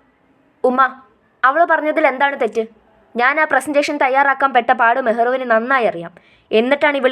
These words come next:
ഇത്രയും ഉത്തരവാദിത്തമില്ലായ്മ കാണിച്ചത്." "ഞാൻ, ഞാൻ നമ്മുടെ ബെഡിലല്ലേ വെച്ചത്, അല്ലാതെ വേറെ എവിടെയും കൊണ്ട്." "ബെഡിൽ വെച്ചിരുന്ന ഫയൽ നിങ്ങൾ കിടക്കാൻ പോയപ്പോൾ കണ്ടില്ലേ മെഹ്റു നീ?" "ഇ-, ഇല്ല റൂഹു, ഞാൻ കണ്ടില്ല." "കാണാതിരുന്നിട്ട് നീ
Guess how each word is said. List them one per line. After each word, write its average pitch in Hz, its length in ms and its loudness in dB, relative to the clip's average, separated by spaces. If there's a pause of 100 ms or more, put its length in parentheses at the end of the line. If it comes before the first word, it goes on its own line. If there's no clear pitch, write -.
ഇത്രയും 302 300 2
ഉത്തരവാദിത്തമില്ലായ്മ 247 720 2
കാണിച്ചത്." 190 320 -4 (1300)
"ഞാൻ, 277 120 -14 (1080)
ഞാൻ 311 140 2
നമ്മുടെ 381 200 0 (160)
ബെഡിലല്ലേ 330 640 0
വെച്ചത്, 226 280 -10 (500)
അല്ലാതെ 311 360 -4
വേറെ 285 280 -4
എവിടെയും 330 300 -10
കൊണ്ട്." 311 180 -14 (480)
"ബെഡിൽ 311 300 2
വെച്ചിരുന്ന 294 360 -2
ഫയൽ 262 200 0 (120)
നിങ്ങൾ 269 180 0 (120)
കിടക്കാൻ 240 360 2
പോയപ്പോൾ 226 320 4
കണ്ടില്ലേ 220 340 0
മെഹ്റു 190 280 -2
നീ?" - 40 -8 (1600)
"ഇ-, 277 180 -16
ഇല്ല 311 120 0 (120)
റൂഹു, 285 160 -4 (100)
ഞാൻ 302 180 -8
കണ്ടില്ല." 285 320 -8 (1200)
"കാണാതിരുന്നിട്ട് 269 680 -2
നീ 381 60 0